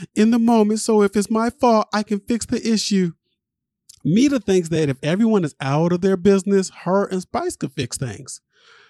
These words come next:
Like Shekinah, who sh-, who, uh, Carly calls a bandwagon bitch.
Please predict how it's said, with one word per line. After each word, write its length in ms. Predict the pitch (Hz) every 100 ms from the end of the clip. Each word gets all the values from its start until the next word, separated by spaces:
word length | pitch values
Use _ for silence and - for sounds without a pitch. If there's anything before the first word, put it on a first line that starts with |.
| _ -
Like 220 | 147 139
Shekinah, 640 | - 131 - 175 214 302 392 _ _ _ _ -
who 200 | 180 165
sh-, 200 | - -
who, 300 | 147 151 147 143
uh, 200 | 127 -
Carly 500 | - 165 185 185 180
calls 340 | 160 156 143
a 100 | 143
bandwagon 760 | 123 135 147 135 143 139 127 120
bitch. 400 | 135 180 -